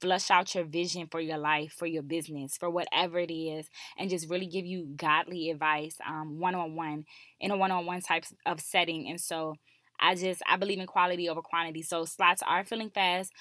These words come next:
So please, um, if you need an extra cheerleader, email me. <laughs> If you need extra help in that area of your life, don't hesitate to email, reach out and let me know. So I love you guys.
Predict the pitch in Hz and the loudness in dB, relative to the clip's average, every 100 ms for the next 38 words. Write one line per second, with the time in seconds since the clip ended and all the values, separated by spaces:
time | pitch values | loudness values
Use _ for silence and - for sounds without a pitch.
0 | - - 190 180 - 220 214 208 196 - | -18 -2 -2 -2 -4 -4 -2 -2 -4 -6
1 | 185 180 175 - 185 202 202 190 - 190 | -4 -4 -4 -6 -6 -4 -2 -2 0 0
2 | - 190 - 240 240 233 220 214 - 226 | -2 -4 0 2 0 -2 -4 -6 -4 -2
3 | 208 196 196 196 190 240 214 190 - - | 0 2 0 -2 -2 -2 -2 -6 -10 -20
4 | - 208 208 190 - 185 - 202 190 185 | -10 -4 -2 0 0 -2 -2 -4 0 0
5 | - - 180 170 170 - 175 180 175 170 | -2 -6 -4 -2 -2 0 2 2 0 0
6 | 160 151 156 _ _ _ - 160 185 170 | -2 -2 -6 _ _ _ -14 -4 0 0
7 | 160 170 170 - 147 - - 165 156 151 | 0 -8 -8 -8 -8 -8 -8 -8 -8 -8
8 | 151 - - - 175 185 160 147 160 156 | -12 -20 -20 -8 -6 -2 0 0 -2 -6
9 | 160 156 151 151 - 165 - 214 208 226 | -6 -8 -8 -8 -8 2 10 10 10 4
10 | 262 254 240 247 262 | 4 6 6 6 2